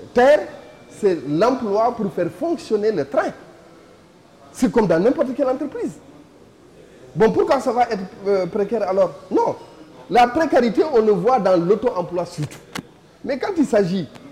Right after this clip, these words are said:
d'une entreprise, une grande entreprise, euh, qui est dans le B T P, qui, qui emploie des coffreurs, des fra-, ferrailleurs, et cetera, et cetera, mais on a vu comment ces gens-là fonctionnent. Nous, au, euh, au niveau de l'O N F P, on a formé énormément de coffreurs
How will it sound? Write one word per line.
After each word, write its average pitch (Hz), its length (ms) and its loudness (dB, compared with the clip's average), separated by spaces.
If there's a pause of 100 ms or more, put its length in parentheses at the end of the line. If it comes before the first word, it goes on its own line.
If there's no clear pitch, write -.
(120)
d'une 202 300 2
entreprise, 202 440 0
une 160 140 -2
grande 214 240 2
entreprise, 175 540 -4 (520)
euh, 143 680 2
qui 190 180 -2
est 170 40 6
dans 190 160 2
le 175 60 0
B 156 160 0
T 160 120 -4
P, 147 200 -2
qui, 151 200 -8 (180)
qui 185 260 -2
emploie 180 540 0 (200)
des 165 160 2
coffreurs, 190 380 4
des 165 160 4
fra-, 175 380 0
ferrailleurs, 175 400 2
et 143 100 -2
cetera, 135 320 -6
et 120 60 -12
cetera, 247 260 -4 (480)
mais 170 240 4
on 151 160 0
a 120 140 -4
vu 139 160 2 (480)
comment 196 340 2
ces 165 180 0
gens-là 139 360 -2
fonctionnent. 330 400 0 (220)
Nous, 208 100 0
au, 202 340 0
euh, 175 160 4
au 180 120 2
niveau 208 200 2
de 175 100 0
l'O 175 60 0
N 165 160 2
F 165 60 -12
P, 240 180 -2
on 165 80 -2
a 160 80 0
formé 160 380 -2
énormément 247 500 2
de 196 100 -2
coffreurs 320 420 -4